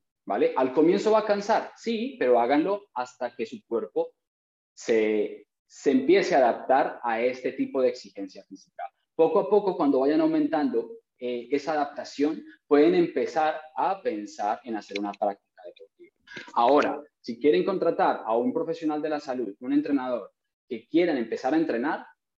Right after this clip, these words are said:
háganlo bajo su propia condición y capacidad física. No intenten visualizar su objetivo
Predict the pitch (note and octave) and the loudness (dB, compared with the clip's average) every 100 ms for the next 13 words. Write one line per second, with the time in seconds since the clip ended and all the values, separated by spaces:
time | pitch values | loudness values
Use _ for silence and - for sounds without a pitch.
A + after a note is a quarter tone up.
0 | _ _ F3+ G3 F3+ F#3+ B3+ C3+ C3 C#3 | _ _ -4 -2 -2 -4 -4 -2 -2 -2
1 | C3 D3 B2 A2 C#3+ E3 D3+ A#2+ - C3 | -2 -2 -2 -2 0 2 2 0 0 0
2 | E3+ - - G#2+ A2+ - G2+ F#2 - A3+ | 0 -4 -6 -6 -6 -8 -6 -8 -8 -12
3 | - - - _ _ _ _ _ _ _ | -12 -18 -20 _ _ _ _ _ _ _
4 | - C3 C#3+ C#3+ F#3 F#3+ D#3 E3+ - - | -2 4 4 4 0 -4 -4 -4 -8 -14
5 | B2+ C3+ G#3+ - D3+ C3 A#2+ - D3+ D3 | -10 -4 -4 0 2 2 0 -4 -2 -2
6 | D3 - E3+ F3 C#3 B2 C3+ C#3 D3 - | -4 -4 -2 -2 -4 -6 -2 0 0 -4